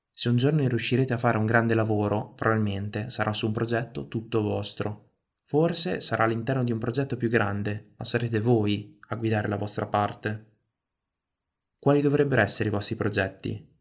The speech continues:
Qualsiasi cosa che vi sembri entusiasmante e ambiziosa. Man mano che crescete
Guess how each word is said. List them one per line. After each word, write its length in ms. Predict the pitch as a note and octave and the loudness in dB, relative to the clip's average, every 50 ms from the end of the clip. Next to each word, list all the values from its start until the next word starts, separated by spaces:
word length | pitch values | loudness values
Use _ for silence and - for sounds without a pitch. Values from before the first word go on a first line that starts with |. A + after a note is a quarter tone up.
| _ _ | _ _
Qualsiasi 560 | - - G#2 G#2 - - A2+ G#2 - A#2+ A#2+ | -4 -4 -2 -2 -2 -2 0 0 -2 -2 -2
cosa 420 | - B2 A2+ A#2 A#2+ B2+ C#3+ C#3 | 0 0 2 2 2 0 -2 -4
che 140 | - - G#2+ | -2 -2 -2
vi 80 | G#2+ G#2+ | 0 2
sembri 420 | - - A2 G#2 G#2 G2+ A2 G2+ | 2 2 4 2 2 2 0 0
entusiasmante 1000 | G2+ G#2 G#2 A2 G#2 A2 G#2+ G2+ A2+ A#2+ B2 C#3 D#3 E3 E3 - F3 - - - | 0 -2 -2 -2 -2 0 0 0 2 2 2 2 2 2 0 0 -4 -6 -6 -6
e 120 | A2+ A2+ | -4 -2
ambiziosa. 800 | A2 A2 A2 G#2+ - - - G#2 G2+ G2+ G2+ G#2 G#2 G#2+ - _ _ _ _ _ _ _ _ _ _ _ _ _ _ _ | -2 -2 -2 -4 -4 -6 -4 -4 -2 -2 -2 -4 -6 -8 -12 _ _ _ _ _ _ _ _ _ _ _ _ _ _ _
Man 180 | - A2+ A2+ A#2+ | -4 -2 0 2
mano 240 | C3+ D3+ D#3+ D3+ | 2 2 2 0
che 100 | - C3 | 0 -2
crescete 920 | A#2+ - - A2+ - - - A#2 G#2+ G2+ G2+ - - A2 G#2+ A#2 B2 B2+ | -4 -4 -2 -2 -2 0 2 2 2 2 0 0 0 0 0 0 -2 -6